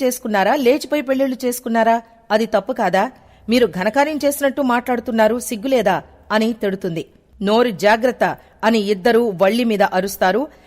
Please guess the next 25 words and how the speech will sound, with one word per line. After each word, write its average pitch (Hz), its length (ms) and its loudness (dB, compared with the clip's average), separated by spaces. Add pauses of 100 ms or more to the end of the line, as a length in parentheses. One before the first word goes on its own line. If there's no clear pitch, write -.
(140)
"మేం 226 140 2
ప్రేమించుకుని 285 640 0
పెళ్లి 240 320 -4
చేసుకుని 226 400 -2
పెద్దల్ని 240 420 0
ఒప్పించుకున్నాం, 247 680 -2
కానీ 208 320 -2 (320)
నువ్వు 269 200 4
పెళ్లి 240 380 0
చేసుకున్నప్పటి 294 640 0
నుంచి 294 180 -4
ఇప్పటి 269 280 -4
వరకు 269 220 0
అబద్ధాలు 247 420 2
చెప్తూనే 269 460 -4
ఉన్నావు, 214 300 0 (300)
నీ 214 100 2
బ్రతుకే 190 440 0
ఒక 277 180 4
అబద్ధం" 233 440 0 (140)
అని 220 140 2
అంటుంది 208 320 -4
నర్మద. 175 320 -4 (340)
దానికి 233 340 2
వళ్ళి, 208 440 0